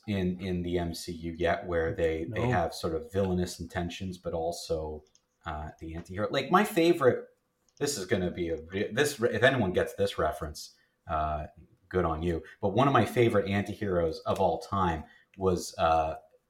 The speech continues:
Speaker 1: Piccolo from the Dragon Ball Z series. I don't know if you ever watched
Speaker 2: <laughs>
Speaker 1: that as a kid, but J-, Japanese animation series. Um, I, that was one of my favorite anti-heroes, where he kind of stayed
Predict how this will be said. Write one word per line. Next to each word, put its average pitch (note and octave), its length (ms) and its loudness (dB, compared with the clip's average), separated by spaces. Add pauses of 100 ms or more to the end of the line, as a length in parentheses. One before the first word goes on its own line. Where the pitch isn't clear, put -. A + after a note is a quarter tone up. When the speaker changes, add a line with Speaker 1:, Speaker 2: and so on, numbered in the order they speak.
(140)
Speaker 1:
Piccolo - 720 0 (520)
from G2 220 0
the F2+ 80 2
Dragon G2 560 2
Ball F2 340 0
Z F#2 300 -4
series. B1 580 -6
I F2 60 -4
don't G#2 120 -2
know G2+ 80 -2
if F#2+ 120 -6
you F2+ 140 -4
ever F2+ 240 0
watched E2 440 -2
Speaker 2:
<laughs> - 0 -
Speaker 1:
that E2 160 -8
as - 120 -10
a - 60 -14
kid, - 260 -10 (340)
but E2 260 0
J-, F2 120 -8
Japanese F#2 640 4
animation E2+ 560 -6
series. D#2 500 -6 (260)
Um, F2+ 360 2 (160)
I, B2+ 120 -4
that D3 320 6
was B2+ 120 -2
one B2+ 200 6
of A#2+ 80 4
my G#2+ 360 2
favorite G#2+ 500 2
anti-heroes, F2+ 840 -2
where F#2 180 2
he A#2 160 -10
kind E3+ 260 6
of B2 80 2
stayed B2+ 800 -2